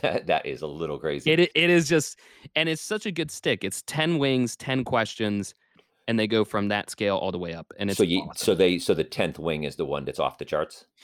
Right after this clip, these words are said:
Speaker 2: Yeah, but you can see them kind of, like,
Speaker 1: Building up to it.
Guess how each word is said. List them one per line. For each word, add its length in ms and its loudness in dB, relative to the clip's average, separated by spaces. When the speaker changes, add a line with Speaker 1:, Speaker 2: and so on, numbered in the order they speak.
Speaker 2:
Yeah, 240 2
but 100 -4
you 100 -10
can 160 -10
see 220 -8
them 200 -4
kind 200 -2
of, 80 -6
like, 320 -2
Speaker 1:
Building 300 -2
up 140 -6
to 100 -2
it. 100 -2